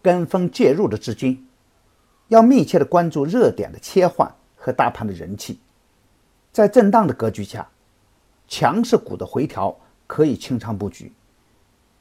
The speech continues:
底部初次放量的个股可以积极的参与，没量也没有势的个股最好远离。参与不重仓，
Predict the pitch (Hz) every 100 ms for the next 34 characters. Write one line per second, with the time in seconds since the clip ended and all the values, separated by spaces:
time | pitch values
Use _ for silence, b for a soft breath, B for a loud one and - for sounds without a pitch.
0 | _ _ - 156 226 185 - 294 - -
1 | 160 160 170 110 120 92 - - _ _
2 | _ _ - 170 139 104 - 143 - 143
3 | 131 - 180 147 82 _ _ _ _ _
4 | _ _ _ _ _ 117 127 180 214 120
5 | - _ _ 117 107 123 190 110 - -
6 | 117 120 101 - _ _ _ _ - -
7 | 160 107 - - 95 - _ _ _ _
8 | _ _ _ _ _ _ - 214 226 185
9 | 190 220 262 127 - -